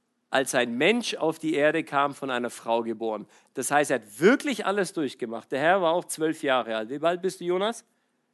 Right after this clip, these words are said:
Zwölf, sehr gut. Und was hat der Herr gemacht, als er zwölf war? Weißt du die Geschichte? Ja, Caleb weiß es, hä? Er war im Tempel, gell? Und was hat er danach gemacht?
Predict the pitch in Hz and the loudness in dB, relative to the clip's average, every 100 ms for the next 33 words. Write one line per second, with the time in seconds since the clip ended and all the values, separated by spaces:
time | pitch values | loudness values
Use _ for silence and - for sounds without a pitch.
0 | _ _ _ _ - 135 117 101 - - | _ _ _ _ -8 -2 -2 -2 -10 -6
1 | 113 107 101 _ _ _ _ _ - 139 | -6 -6 -12 _ _ _ _ _ -2 0
2 | 147 151 147 151 147 160 185 - 151 156 | 2 2 2 2 2 0 0 -2 -2 -2
3 | - 165 160 - 165 208 _ _ _ _ | -2 -4 -4 -2 -4 -4 _ _ _ _
4 | _ _ _ _ _ _ _ _ _ _ | _ _ _ _ _ _ _ _ _ _
5 | _ _ _ 139 147 160 160 160 156 175 | _ _ _ 0 0 0 -4 -2 -2 -4
6 | 160 196 208 - _ - _ _ _ _ | -4 -4 -4 -6 _ -20 _ _ _ _
7 | _ _ _ _ _ _ _ _ _ _ | _ _ _ _ _ _ _ _ _ _
8 | _ - 123 110 - 151 139 127 131 123 | _ -8 -6 -4 -2 0 0 2 2 0
9 | 117 - 156 269 302 302 _ _ _ _ | -6 -4 -4 -4 -8 -20 _ _ _ _
10 | _ _ _ - 131 135 180 196 185 190 | _ _ _ -10 -6 2 4 4 4 4
11 | 202 156 131 131 208 311 208 _ _ - | 4 2 0 2 2 0 -6 _ _ -2
12 | 151 170 175 185 175 160 165 170 214 - | 2 4 4 4 4 2 2 2 0 -2
13 | 208 214 339 | 0 0 -2